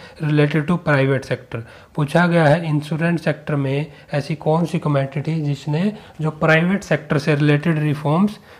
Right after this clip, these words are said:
जो रिकमेंड किए थे। तो इसका आंसर होगा मल्होत्रा कमेटी। जो मल्होत्रा कमेटी है उसने ये सब किया था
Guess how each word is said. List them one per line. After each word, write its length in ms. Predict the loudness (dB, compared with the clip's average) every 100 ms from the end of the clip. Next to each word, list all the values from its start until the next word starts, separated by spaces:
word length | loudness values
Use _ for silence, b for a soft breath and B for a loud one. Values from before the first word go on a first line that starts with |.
| B
जो 260 | 0 2 2
रिकमेंड 480 | -2 0 2 2 0
किए 220 | -2 -2
थे। 500 | -4 -8 -10 -20 -20 -8
तो 100 | -2
इसका 220 | -2 0
आंसर 220 | 2 2 2
होगा 200 | 2 4
मल्होत्रा 640 | 4 4 2 2 0 0
कमेटी। 500 | 0 -2 -2 -4 -4
जो 120 | -2
मल्होत्रा 480 | -2 0 -2 -2 -2
कमेटी 380 | 0 0 0 0
है 60 |
उसने 280 | -2 -2 -2
ये 120 | -2
सब 260 | -2 -4 -4
किया 200 | -4 0
था 220 | -2 -2